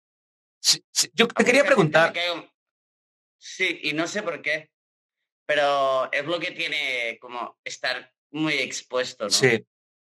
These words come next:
Speaker 1: Yo, yo es que lo que pienso, es que, es que es una de las pocas preguntas así que me suelo hacer,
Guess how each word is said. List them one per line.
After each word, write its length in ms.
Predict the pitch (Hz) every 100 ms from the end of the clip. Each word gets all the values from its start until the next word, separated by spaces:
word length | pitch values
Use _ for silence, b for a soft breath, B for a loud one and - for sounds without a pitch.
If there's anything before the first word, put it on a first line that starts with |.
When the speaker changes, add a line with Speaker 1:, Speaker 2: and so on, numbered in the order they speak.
| _ _ _ -
Speaker 1:
Yo, 160 | 180
yo 100 | 170
es 80 | 202
que 100 | 233
lo 80 | 220
que 120 | 165
pienso, 420 | 170 151 113 123 _ -
es 100 | 151
que, 80 |
es 160 | 180 190
que 80 | 208
es 60 |
una 260 | 202 220 214 -
de 80 | -
las 100 | 180
pocas 220 | - 208
preguntas 340 | 196 214 208 180
así 160 | 180
que 80 | 190
me 80 | 185
suelo 400 | 175 180 175 175
hacer, 300 | 175 220 220